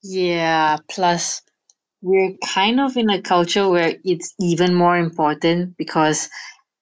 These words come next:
I mean, my boss is not, is not, I wouldn't say she's, she's very traditional or conservative. She, in fact, she, she's quite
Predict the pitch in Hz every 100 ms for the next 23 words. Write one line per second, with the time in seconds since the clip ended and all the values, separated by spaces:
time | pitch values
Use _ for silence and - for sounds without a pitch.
0 | _ - 170 175 180 185 175 214 - 165
1 | 185 - - 175 175 170 - _ - 165
2 | 175 190 190 180 170 - 165 156 - -
3 | - 113 - - - - 147 156 156 156
4 | 156 - 147 156 - 165 156 151 139 -
5 | 147 147 156 156 160 143 185 180 175 180
6 | - 185 165 156 - - - - - 185
7 | 165 - - 196 165